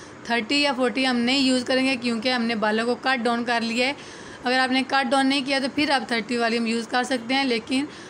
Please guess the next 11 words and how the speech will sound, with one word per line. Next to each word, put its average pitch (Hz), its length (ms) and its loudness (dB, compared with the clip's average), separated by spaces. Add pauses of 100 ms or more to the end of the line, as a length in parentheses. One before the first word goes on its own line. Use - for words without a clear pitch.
(100)
अगर 247 140 0
आपने 247 380 0
कट 254 240 0
डाउन 269 220 2
किया, 254 220 0
तो 262 100 -2
फिर 247 180 0
आप 240 160 -2
ट्वेंटी 240 400 0
वॉल्यूम 240 320 2
या 247 80 2